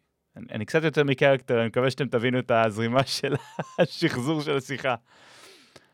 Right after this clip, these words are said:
היא חותכת אותי במשפט שאני אומר, והקשב והריכוז שלהם, היא אומרת,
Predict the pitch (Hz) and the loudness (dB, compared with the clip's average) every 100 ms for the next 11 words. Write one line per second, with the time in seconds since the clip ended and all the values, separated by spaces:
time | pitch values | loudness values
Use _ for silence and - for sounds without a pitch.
0 | _ _ _ _ _ _ _ _ _ 139 | _ _ _ _ _ _ _ _ _ -6
1 | 117 139 190 208 196 160 139 - 147 - | -2 -2 0 -2 -2 -2 -2 0 0 2
2 | 120 117 123 120 113 127 131 123 127 113 | -2 0 0 2 0 0 0 0 -2 -4
3 | 98 98 110 107 127 127 | -2 -2 -4 -2 -2 -2